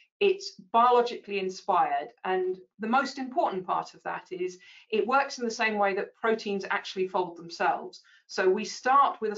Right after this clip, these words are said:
small piece of protein structure and we extrude. So we make the protein longer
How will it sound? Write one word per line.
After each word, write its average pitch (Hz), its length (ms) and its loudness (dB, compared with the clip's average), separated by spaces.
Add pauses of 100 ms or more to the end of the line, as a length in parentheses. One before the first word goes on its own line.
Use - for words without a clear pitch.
small 240 240 4
piece 214 260 -8
of - 100 -20
protein 190 320 -2
structure - 400 -4
and 185 180 -4
we 196 160 0
extrude. - 680 -4 (160)
So 185 180 -4
we 185 200 4
make 214 240 -2
the - 60 -6
protein 185 460 -2
longer 190 480 0